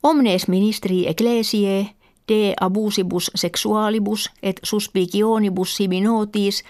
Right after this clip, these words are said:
superioribus nuntiarent. Hec pertinere ad acta sexualia contra liberos aliosque homines vulnerabiles, ad materiam pornographicam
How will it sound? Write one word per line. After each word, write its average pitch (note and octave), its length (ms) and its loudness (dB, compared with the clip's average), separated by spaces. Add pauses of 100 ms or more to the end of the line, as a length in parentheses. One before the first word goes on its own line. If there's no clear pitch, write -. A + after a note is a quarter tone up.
(120)
superioribus G3+ 920 0
nuntiarent. F3 800 -2 (1040)
Hec D4+ 240 0
pertinere A3 800 0 (180)
ad G3 220 -2
acta F#3 320 0
sexualia A3 920 -2
contra F#3+ 520 0
liberos G3 640 0 (300)
aliosque A3 640 0
homines F3+ 560 0
vulnerabiles, F#3+ 1040 0 (640)
ad A#3+ 180 2
materiam G3+ 680 2
pornographicam F3+ 960 0